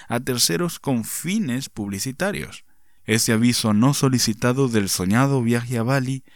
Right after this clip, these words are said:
se lo debemos a los algoritmos vigilantes. De todas las empresas mencionadas por Zuboff, Facebook se erige como la más invasiva, predatoria e inescrupulosa de todas.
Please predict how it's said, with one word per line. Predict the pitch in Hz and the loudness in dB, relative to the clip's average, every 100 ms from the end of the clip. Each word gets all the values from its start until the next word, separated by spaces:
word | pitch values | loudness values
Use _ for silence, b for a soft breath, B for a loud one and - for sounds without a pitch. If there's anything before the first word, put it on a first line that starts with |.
| b | b
se | - 123 | 4 8
lo | 117 | 8
debemos | 113 120 147 147 - | 6 2 2 2 2
a | 113 | 2
los | 101 104 | 0 0
algoritmos | 95 95 95 113 117 101 95 | -2 -2 0 0 0 -2 -2
vigilantes. | 95 85 82 78 - - - - - - - - - - - | -8 -8 -10 -12 -16 -18 -16 -18 -20 -20 -20 -20 -20 -20 -12
De | - 139 | 0 4
todas | 156 170 160 127 | 6 6 4 4
las | 131 120 | 4 4
empresas | 110 120 151 139 127 107 | 2 2 0 2 0 2
mencionadas | 110 101 101 101 127 123 107 | 4 4 2 2 2 0 -4
por | - 104 | -4 0
Zuboff, | - 151 107 82 80 - - - - - - - | 2 0 -2 -4 -8 -16 -20 -20 -20 -20 -20 -4
Facebook | 104 110 110 104 | 0 2 2 2
se | 98 92 90 | 2 0 -4
erige | 104 98 104 | -4 -4 -6
como | 98 95 | -4 -4
la | 90 85 | -4 -6
más | 90 101 - | -4 -2 0
invasiva, | 98 92 82 - 117 104 - - b b b | 0 -2 -2 -2 -2 -4 -8 -16 b b b
predatoria | - 135 127 120 110 151 143 110 104 110 b b b | 2 4 4 2 0 2 2 2 0 -2 b b b
e | - 135 | 0 2
inescrupulosa | 143 135 - 147 135 135 123 170 180 - 98 | 4 2 0 -2 -2 0 0 2 -2 -4 -6
de | 90 | -6
todas. | - - 78 - - | -10 -12 -14 -16 -18